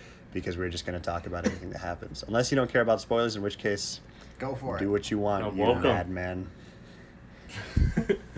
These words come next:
Speaker 1: Um,
Speaker 3: Pull up a
Speaker 1: anyway,
Speaker 3: chair.
Speaker 1: so <laughs> yeah, really. Basically, what I have concluded and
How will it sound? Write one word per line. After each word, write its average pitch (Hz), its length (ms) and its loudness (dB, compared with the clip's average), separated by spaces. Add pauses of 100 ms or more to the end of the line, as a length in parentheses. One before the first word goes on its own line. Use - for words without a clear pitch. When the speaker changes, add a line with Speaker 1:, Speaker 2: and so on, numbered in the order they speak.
(1040)
Speaker 1:
Um, 101 580 4
Speaker 3:
Pull 117 240 8
up 110 80 4
a - 40 8
Speaker 1:
anyway, 123 320 10
Speaker 3:
chair. 131 100 8
Speaker 1:
so 101 320 6 (1700)
<laughs> - 0 -
yeah, 147 420 6
really. 98 360 -2 (580)
Basically, 123 500 8
what 110 460 6
I 104 180 2
have 95 320 -2 (880)
concluded 98 640 -2
and 87 320 -6